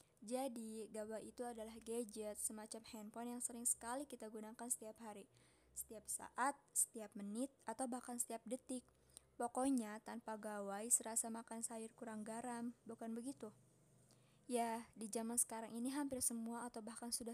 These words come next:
semua remaja yang menggunakan gawai dalam kehidupan sehari-harinya. Tiada hari tanpa gawai,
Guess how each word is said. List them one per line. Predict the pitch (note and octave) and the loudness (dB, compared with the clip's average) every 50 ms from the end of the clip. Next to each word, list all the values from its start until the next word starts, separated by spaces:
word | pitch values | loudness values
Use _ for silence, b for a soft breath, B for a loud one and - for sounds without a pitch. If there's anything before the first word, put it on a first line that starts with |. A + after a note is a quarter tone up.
| G#3+ | 0
semua | - - A3+ A3 A3+ B3+ C4+ C#4+ | 0 0 0 -2 0 0 0 0
remaja | C4+ B3 A#3 A3+ A3 A3+ A3 | 0 -2 -2 -4 -4 -6 -6
yang | A3 A3 G#3+ | -6 -6 -8
menggunakan | G#3+ G#3+ G#3+ A3+ - G#3+ G#3+ G#3+ | -8 -10 -10 -10 -10 -10 -6 -6
gawai | A3 A3+ A#3 B3 B3 A#3+ | -4 -2 -2 -2 -2 -4
dalam | A3 A3 A3 A3 A3+ | -4 -4 -6 -6 -8
kehidupan | - - G#3+ A3 A#3 - B3+ C4 C4 - | -8 -8 -8 -8 -4 -2 0 2 2 2
sehari-harinya. | A3+ A3 G#3+ G#3 G#3+ G#3+ G#3 G3+ G3 G3 F#3+ F#3 F#3 - B B B B B B B B B B B B B B | 0 0 -6 -8 -8 -10 -8 -8 -8 -8 -8 -8 -10 -12 B B B B B B B B B B B B B B
Tiada | _ - A3+ G#3+ G#3 G#3 G#3 | _ -4 -2 -2 -2 -4 -4
hari | G#3 - A3+ A3+ A#3+ B3+ | -4 -4 -4 -2 -2 -2
tanpa | B3 - A#3 A3+ A#3 - A3+ | -2 -2 -4 -4 -2 -4 -4
gawai, | A3 A3+ A3 A3 A3 A3 G#3+ G#3+ A3+ | -2 -2 -2 -2 -2 -2 -4 -4 -6